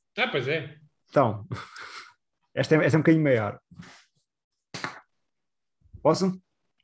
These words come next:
Speaker 1: Podes. Está quatro três.
Speaker 2: Quatro três, ganha Dani. Um grupo de consultores políticos norte-americano é contratado para trabalhar para Pedro Castillo, um candidato à presidência de um país da América do Sul.
Speaker 1: Essa, essa parece-me rasteira,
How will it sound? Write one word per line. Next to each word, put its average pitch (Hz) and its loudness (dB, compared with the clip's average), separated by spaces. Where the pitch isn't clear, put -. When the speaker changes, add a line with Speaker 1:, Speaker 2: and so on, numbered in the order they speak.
Speaker 1:
Podes. 101 -4
Está 120 -2
quatro - 2
três. 123 0
Speaker 2:
Quatro 160 -4
três, 120 0
ganha 123 -6
Dani. 110 -4
Um 147 4
grupo 190 4
de - -16
consultores 156 0
políticos 143 -6
norte-americano 143 -4
é 135 -2
contratado 139 0
para 139 -2
trabalhar 131 0
para 127 -6
Pedro 143 -2
Castillo, 117 -4
um 127 -6
candidato 131 2
à 127 0
presidência 127 -4
de 127 -2
um 123 -2
país 131 -2
da 127 -2
América 123 -2
do 113 -8
Sul. 98 -10
Speaker 1:
Essa, 120 -2
essa 143 2
parece-me 156 -4
rasteira, 156 -8